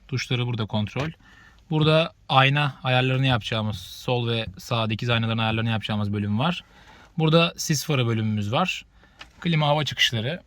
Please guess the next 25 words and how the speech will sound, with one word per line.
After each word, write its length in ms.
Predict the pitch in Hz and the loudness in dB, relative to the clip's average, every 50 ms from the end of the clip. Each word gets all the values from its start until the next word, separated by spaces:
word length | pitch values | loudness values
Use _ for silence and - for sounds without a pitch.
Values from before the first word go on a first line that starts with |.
| _ _ _ _ _ _ - | _ _ _ _ _ _ -4
Hemen 280 | - 170 165 160 160 165 | -2 0 0 0 0 0
direksiyonumuza 560 | 160 160 156 147 - 160 156 156 151 156 156 | 2 2 2 2 2 0 0 0 2 2 4
gelmek 320 | 151 139 123 110 104 101 - | 4 4 2 2 0 -4 -6
istiyorum. 380 | - - - 107 110 139 170 - - _ _ _ - - - - - - _ _ | -8 -6 -4 -2 -2 -2 -4 -6 -16 _ _ _ -20 -20 -20 -20 -20 -20 _ _
Şurada 480 | - - 180 165 165 170 165 160 - - | -4 0 0 6 8 8 6 6 2 -2
hız 160 | - 170 147 - | -4 -4 -2 2
sabitleyici 760 | - 160 151 147 143 139 - 143 143 139 135 143 143 151 - _ _ | 4 4 6 6 4 0 0 0 0 2 2 0 -2 -2 -4 _ _
ve 120 | 135 135 131 | 6 6 6
onun 140 | 131 135 | 6 2
ayarları 400 | 127 120 113 110 104 101 101 101 | 0 0 0 -2 -2 -4 -4 -4
mevcut. 480 | 101 104 101 104 107 151 180 - - - _ _ _ _ _ _ _ - - | -4 -4 -6 -4 -4 -4 -6 -6 -10 -20 _ _ _ _ _ _ _ -20 -14
Burada 440 | - 151 156 151 165 165 165 165 - - _ _ | -8 -6 0 2 4 4 4 2 -2 -10 _ _
işte 220 | - - - 143 131 | -10 -8 -6 -4 0
kendiniz 400 | - 143 147 147 147 151 139 - | 0 0 0 0 -2 -4 -6 -2
fonksiyon 400 | - 147 139 131 - - 151 135 | 0 0 2 2 0 -4 -6 -2
atayabileceğiniz 440 | 123 135 135 135 127 127 131 131 | -2 0 0 0 0 0 0 0
üç 140 | 131 135 - | -2 -4 -2
tane 200 | - 131 127 123 | 0 0 0 0
tuş 260 | - - 123 - - | 0 -2 -4 -2 -2
var. 240 | 107 113 117 - - - - 127 | -4 -4 -4 -6 -10 -12 -10 -6
Daha 180 | 117 110 107 104 | -6 -6 -6 -6
sonra 180 | - 117 104 | -8 -8 -8
isterseniz 540 | 104 - - - 110 110 101 - 107 101 101 | -8 -8 -4 -4 -4 -4 -4 -6 -10 -6 -4
eğer. 280 | 101 117 156 - - - _ - - - - - _ _ _ _ _ _ - - | -4 -4 -4 -6 -10 -16 _ -20 -20 -20 -20 -20 _ _ _ _ _ _ -20 -20
Ee, 40 | - | -20